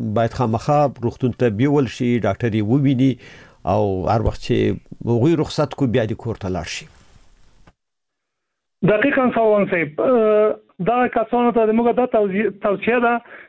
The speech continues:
Speaker 2: چې اوس د آزادۍ رادیو، رادیو څخه زموږ غږ اوري، که چیرې وروسته د ګاز د مسمومیت څخه، یعنې د ګاز نیونې څخه وروسته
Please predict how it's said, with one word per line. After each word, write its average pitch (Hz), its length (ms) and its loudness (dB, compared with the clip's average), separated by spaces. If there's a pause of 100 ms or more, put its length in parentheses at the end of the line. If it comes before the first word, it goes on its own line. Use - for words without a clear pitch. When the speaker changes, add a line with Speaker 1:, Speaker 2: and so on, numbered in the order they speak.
Speaker 2:
چې 208 80 2
اوس 233 320 2
د 220 60 0
آزادۍ 208 520 2
رادیو، 214 460 2
رادیو 196 300 0
څخه - 200 -4
زموږ 196 320 2
غږ 226 240 0
اوري، 240 360 2 (720)
که 196 100 2
چیرې 262 400 0
وروسته 233 720 0 (100)
د 180 100 0 (160)
ګاز 233 240 0
د 202 40 -2
مسمومیت 202 680 2 (120)
څخه، 226 220 0 (220)
یعنې 208 180 2
د 190 40 2 (100)
ګاز 190 180 2
نیونې 233 340 2
څخه 208 140 -4
وروسته 233 680 0